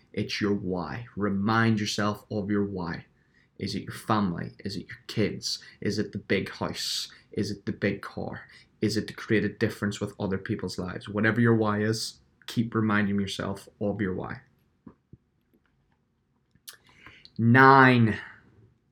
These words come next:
Similar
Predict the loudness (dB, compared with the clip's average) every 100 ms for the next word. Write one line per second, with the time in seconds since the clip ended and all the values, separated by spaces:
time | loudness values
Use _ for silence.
0 | _ _ _ _ _ -20 _ _ _ _
1 | _ _ _ _ -8 -6 4 6 6 6
2 | 6 4 2 -6